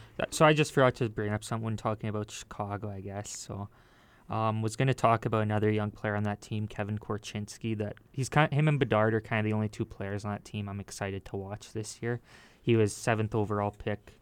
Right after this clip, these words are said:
in last year's draft, so, and played for the Seattle Thunderbirds, who ended up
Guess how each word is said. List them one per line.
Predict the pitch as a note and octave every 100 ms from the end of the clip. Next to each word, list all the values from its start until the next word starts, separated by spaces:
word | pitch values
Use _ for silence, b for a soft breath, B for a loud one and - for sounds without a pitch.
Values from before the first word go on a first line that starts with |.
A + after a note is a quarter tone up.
| _ b b -
in | G#2+
last | G#2 G#2+ G#2+ -
year's | A2 -
draft, | A2+ A2 A#2+ -
so, | - - - - _ -
and | G#2+
played | - A#2 -
for | B2+
the | A2
Seattle | - A#2 G#2+ G#2+ -
Thunderbirds, | G#2 G#2 G2+ G#2+ A2 -
who | G#2+
ended | G#2 G#2
up | G2+